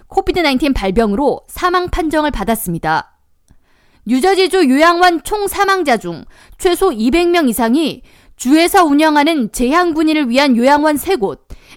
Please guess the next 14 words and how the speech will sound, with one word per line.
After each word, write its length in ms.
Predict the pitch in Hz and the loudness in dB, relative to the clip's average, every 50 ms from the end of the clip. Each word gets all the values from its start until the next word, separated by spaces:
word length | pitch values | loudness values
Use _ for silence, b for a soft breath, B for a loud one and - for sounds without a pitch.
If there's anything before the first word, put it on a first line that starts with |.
| B _ | B _
에디슨과 640 | 220 214 277 311 - - 294 285 277 269 294 302 | -2 0 0 -2 -2 -2 -2 -2 0 2 2 2
파라무스, 680 | 302 - - 392 392 381 277 208 - - - 156 131 - _ _ | 2 0 0 0 2 2 0 -2 -4 -8 -14 -16 -18 -20 _ _
바인랜드 580 | - 233 254 277 311 330 330 330 311 277 311 294 | 2 2 2 4 4 2 2 2 2 0 0 0
거주 320 | 277 247 240 226 311 302 | 2 2 2 2 4 2
어르신이거나 920 | 220 185 214 269 311 - 302 285 269 233 214 208 247 302 285 202 147 - - _ | 2 2 2 0 0 0 0 0 0 0 0 0 2 2 2 0 0 -4 -8 _
근무하는 580 | - 262 262 294 320 302 285 285 294 339 311 | 0 0 2 4 4 4 4 4 2 0 -2
주민이었습니다. 960 | - - 254 269 302 302 294 247 - - 185 180 160 - 165 170 165 143 - - _ _ _ _ _ _ | -2 2 2 4 4 4 4 2 0 -2 -6 -6 -4 -2 0 0 0 0 -4 -8 _ _ _ _ _ _
이와 220 | 254 269 330 359 349 | 0 2 2 4 4
관련해 520 | 381 381 370 370 359 349 381 370 311 - | 4 2 2 2 2 2 2 2 0 0
최근 420 | - 392 370 339 392 359 285 220 | -2 -2 0 0 0 0 0 0
요양원 440 | 226 254 302 339 339 339 359 339 330 | 2 2 2 2 2 2 2 0 2
거주자 420 | 277 - 254 220 254 233 320 320 311 | 2 0 0 0 0 0 0 0 0
일곱 260 | - 359 - 403 392 | 0 0 0 2 2
명과 480 | 349 311 240 208 - 180 165 156 - | 2 0 0 0 0 -2 -2 -2 -2